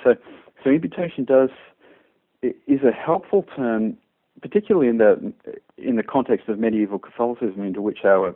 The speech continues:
speaking, of course. It's a helpful, uh,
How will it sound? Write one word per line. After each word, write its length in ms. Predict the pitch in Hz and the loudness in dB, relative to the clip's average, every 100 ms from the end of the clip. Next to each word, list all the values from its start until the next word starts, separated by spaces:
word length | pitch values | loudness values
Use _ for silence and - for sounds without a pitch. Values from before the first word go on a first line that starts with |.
| - | -12
speaking, 320 | - 117 - - | -6 -4 -4 -8
of 80 | |
course. 220 | - 98 - - - - - - - _ _ _ _ - | -2 -2 -2 -12 -20 -20 -20 -20 -20 _ _ _ _ -10
It's 160 | 123 127 | -6 -4
a 60 | |
helpful, 720 | 117 165 202 151 139 107 92 _ _ - | -2 0 0 0 0 0 -2 _ _ -6
uh, 280 | 110 104 | -2 0